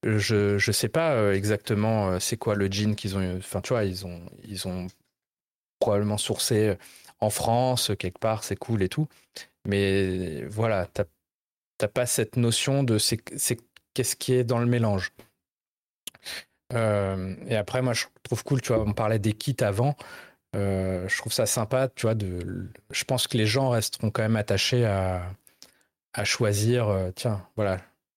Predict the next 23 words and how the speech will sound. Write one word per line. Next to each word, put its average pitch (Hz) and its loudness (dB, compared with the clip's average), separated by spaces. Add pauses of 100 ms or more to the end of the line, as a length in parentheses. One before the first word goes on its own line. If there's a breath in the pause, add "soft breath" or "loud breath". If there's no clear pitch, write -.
(100)
j'ai 101 -4
choisi 113 2
ou 101 0
le 110 2
caviste 117 -2
m'a 98 -2
conseillé 104 -2
tel 107 0
gin, 120 2
tel 113 0
whisky, 110 0
tel 113 0
rhum, 127 2 (400 loud breath)
je - -2
l'associe - 0
avec 95 -2
tel 110 0
soda, 110 2
euh, 92 0 (100)
premium, 104 0
pas 104 0
premium, 107 -2 (680 loud breath)
euh, 90 -6